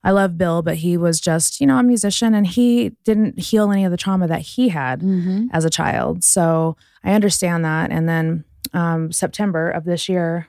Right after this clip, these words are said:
Speaker 1: me and my dad were not on speaking terms. We would <laughs> go, we'll go, like, a year talking, a year not talking, a year talking, you know. This was one of the we weren't talking stages, and found out that he had stage four cancer. As soon
Speaker 2: Mm.
Speaker 1: as I found out he had, he had hidden it from me for the past year,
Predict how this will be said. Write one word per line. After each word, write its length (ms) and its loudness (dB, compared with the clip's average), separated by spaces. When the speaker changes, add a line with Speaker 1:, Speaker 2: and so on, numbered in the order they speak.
Speaker 1:
me 140 0
and 80 0
my 60 0
dad 200 0
were 200 0
not 240 0
on 120 -2
speaking 380 -6
terms. 380 -4
We 120 4
would 160 2
<laughs> 140 0
go, 220 2
we'll 100 2
go, 80 2
like, 180 0
a 40 -2
year 220 0
talking, 440 -2
a 40 2
year 200 0
not 200 0
talking, 400 -4
a 20 -2
year 220 0
talking, 500 -2
you 60 2
know. 180 0
This 160 2
was 100 4
one 140 4
of 100 0
the 180 2
we 160 0
weren't 280 0
talking 400 -2
stages, 560 -2
and 340 -2
found 160 2
out 80 0
that 100 0
he 60 0
had 160 0
stage 280 -2
four 180 -4
cancer. 500 -4
As 140 -2
soon 100 0
Speaker 2:
Mm. 40 2
Speaker 1:
as 100 0
I 80 2
found 260 -2
out 160 0
he 160 -4
had, 120 0
he 420 -2
had 100 4
hidden 380 2
it 140 -2
from 200 -4
me 140 0
for 240 -4
the 80 -4
past 380 -4
year, 320 -4